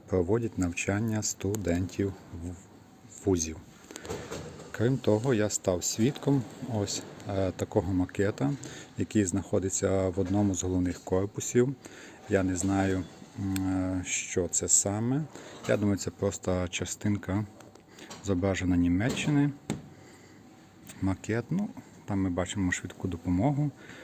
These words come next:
на якій навіть, е, працюють проблискові маячки. Мені дуже сподобався цей макет, тому що він дуже реалістичний.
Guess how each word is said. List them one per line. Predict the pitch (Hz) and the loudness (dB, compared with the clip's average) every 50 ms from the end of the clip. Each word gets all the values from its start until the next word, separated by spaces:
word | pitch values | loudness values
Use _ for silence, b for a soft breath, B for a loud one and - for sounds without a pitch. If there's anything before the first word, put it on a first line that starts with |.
| B B - | B B 0
на | 98 92 92 92 | 2 4 4 4
якій | 90 87 90 90 - 107 101 | 4 2 0 0 -2 0 2
навіть, | 95 92 95 98 101 117 139 131 - - - - - - - - - | 2 2 2 2 2 2 0 0 -2 -10 -16 -18 -18 -20 -20 -14 -10
е, | 98 92 92 92 90 - | -8 -6 -4 -6 -6 -2
працюють | - 95 90 90 - - - 120 117 - | -2 -2 -2 -2 -4 0 2 2 2 2
проблискові | - - 82 82 92 - - - - 101 107 107 | -2 -4 -4 -4 -6 -8 -4 -2 0 0 2 2
маячки. | 98 95 92 95 98 - - - - 92 82 85 - - - - B B B B B B B B B B B B B B B B - - - - - - - - - - - - - - - - | 2 2 2 0 0 -4 -6 -4 -2 -2 -4 -4 -6 -14 -20 -20 B B B B B B B B B B B B B B B B -20 -20 -20 -20 -20 -20 -20 -20 -20 -20 -20 -20 -20 -12 -4 -2
Мені | 110 104 95 | 0 0 0
дуже | 90 92 101 92 98 | 0 -2 -2 -2 -2
сподобався | - - - - 90 85 98 98 104 117 117 117 117 - - 117 | -6 -6 -4 -4 -2 0 0 0 2 2 2 2 0 -2 -6 -6
цей | - - 123 117 | -4 0 2 2
макет, | 117 117 - - - 107 - | 2 2 2 0 -2 -4 -2
тому | - 98 95 98 95 | 0 0 0 0 0
що | - - 101 | -2 -2 2
він | 95 92 90 | 4 4 4
дуже | 85 98 104 87 90 87 85 | 4 2 0 0 0 -2 -2
реалістичний. | 87 85 85 85 82 - - - - 110 - - - - 123 123 131 | -2 -2 -2 -2 -4 -6 -8 -2 -2 -2 0 0 -2 -2 0 0 0